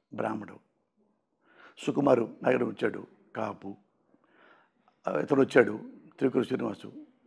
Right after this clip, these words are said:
బ్రాహ్మడు. ఇంక ఇట్లా కోటాల శివ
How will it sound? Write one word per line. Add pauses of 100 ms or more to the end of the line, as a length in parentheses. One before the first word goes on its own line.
బ్రాహ్మడు. (1120)
ఇంక
ఇట్లా (320)
కోటాల
శివ